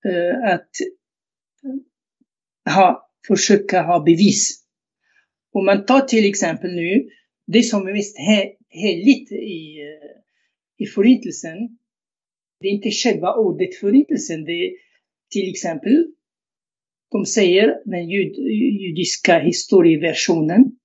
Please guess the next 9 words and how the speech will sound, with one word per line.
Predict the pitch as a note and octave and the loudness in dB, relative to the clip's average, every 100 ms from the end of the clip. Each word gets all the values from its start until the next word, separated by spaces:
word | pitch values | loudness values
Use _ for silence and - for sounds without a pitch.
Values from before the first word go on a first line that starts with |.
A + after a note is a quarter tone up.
| _ _ _ _ _ _ _ _ _ | _ _ _ _ _ _ _ _ _
av | G3+ E3+ | 0 2
andra | F3 F3 D#3+ | 2 4 2
världskriget, | E3 - - E3 D3+ F#3 G3+ - _ _ _ _ _ _ _ _ - | 0 -6 -6 -6 -2 -4 -4 -10 _ _ _ _ _ _ _ _ -6
säger | G3+ F3 F#3 A3 - F#3 | -4 -2 -2 -2 -4 -8
att | E3+ | -10
Hitler | - F3+ G#3+ G#3+ G3+ | 0 0 2 2 0
har | E3 F3+ - | 0 -8 -4
använt | F#3 E3 F3+ A3 - _ - _ _ _ _ _ - | -4 -2 0 0 -2 _ -20 _ _ _ _ _ -2
gaskammare. | E3+ A#3 - - F#3+ E3 D3 B2+ | 0 0 0 -2 -2 -2 -4 -8